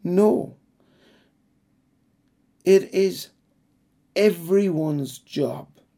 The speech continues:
to go and share, to speak of the trustworthy deeds of the Lord,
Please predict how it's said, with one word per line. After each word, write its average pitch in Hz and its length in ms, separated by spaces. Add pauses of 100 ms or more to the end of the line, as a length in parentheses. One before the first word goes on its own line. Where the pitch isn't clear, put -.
(460)
to 156 120
go 156 320
and 143 200
share, - 580 (1200)
to 170 100
speak - 560
of 160 120
the 151 80
trustworthy 160 800 (120)
deeds 180 360
of 135 140
the 135 80
Lord, 127 520